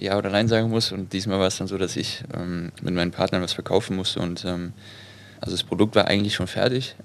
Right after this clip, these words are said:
ähm, nur trotzdem ist es, du musst ja jemanden überzeugen, ja, und Rewe ist jetzt nicht irgendjemand, sondern da stehen wirklich schon extrem viele Produkte im Regal.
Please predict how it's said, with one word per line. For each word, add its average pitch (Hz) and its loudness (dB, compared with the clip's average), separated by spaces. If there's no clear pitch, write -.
ähm, 95 -4
nur 101 2
trotzdem 107 0
ist 90 -6
es, - -6
du - -8
musst 95 0
ja 98 6
jemanden 95 4
überzeugen, 107 0
ja, 90 0
und 95 -6
Rewe 95 2
ist 92 0
jetzt 92 -2
nicht 98 -4
irgendjemand, 107 -2
sondern 92 -4
da 90 -2
stehen 92 0
wirklich 92 -4
schon 92 -2
extrem 95 2
viele 95 2
Produkte 95 2
im 92 -2
Regal. 92 4